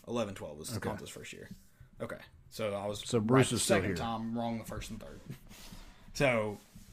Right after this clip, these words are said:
Speaker 1: Derek Dooley's second season would have been Konzo Martin's first.
Speaker 2: Gotcha.
Speaker 1: Yeah.
Speaker 2: Yeah, I mean, I, I don't, I don't know about this game. Kentucky's a good basketball team. They have good bigs, Nick Richards.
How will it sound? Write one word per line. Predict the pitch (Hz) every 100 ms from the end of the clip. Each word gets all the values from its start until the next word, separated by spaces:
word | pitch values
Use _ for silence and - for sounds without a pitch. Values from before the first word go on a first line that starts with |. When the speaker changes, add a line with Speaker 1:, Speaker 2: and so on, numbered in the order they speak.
| - - - - - - - 143
Speaker 1:
Derek | 131 156 156
Dooley's | 147 139 120
second | - - 123 120 -
season | - 104 98 98
would | 98
have | 95
been | 95 92 95 _ _ _ - -
Konzo | 104 101 87
Martin's | 85 53 -
first. | - - - - - -
Speaker 2:
Gotcha. | - - - - _ _ -
Speaker 1:
Yeah. | 95 - - - - - - _ _ _ _ -
Speaker 2:
Yeah, | 151
I | 135
mean, | 123
I, | 131 131 147
I |
don't, | 190 190 -
I |
don't | 165 131
know | 147
about | 156 160
this | 156 139
game. | 160 156 156 139
Kentucky's | 127 123 190 180 131
a | 127
good | 131 127
basketball | 123 131 135 131
team. | 120 135 131 131
They | 120
have | 113 127 120
good | 127 120
bigs, | 123 127 127 123 120 - -
Nick | 131 127 120
Richards. | 123 120 123 113 120